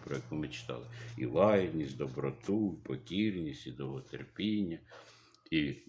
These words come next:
здатність прощати. Чому? Тому що все ґрунтується на любові. Дивіться, Бог нас полюбив, да?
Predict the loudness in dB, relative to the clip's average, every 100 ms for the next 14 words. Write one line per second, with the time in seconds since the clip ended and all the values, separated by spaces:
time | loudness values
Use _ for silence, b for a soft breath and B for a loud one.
0 | -14 -2 0 0 -4 -8 -6 -6 -4 0
1 | 0 0 -6 0 2 2 0 -12 _ _
2 | _ _ B B B B B B B B
3 | B 6 8 8 6 6 8 8 8 6
4 | 6 2 4 4 6 6 4 2 2 8
5 | 8 8 2 4 12 12 12 6 6 4
6 | 4 8 8 6 4 6 4 4 -2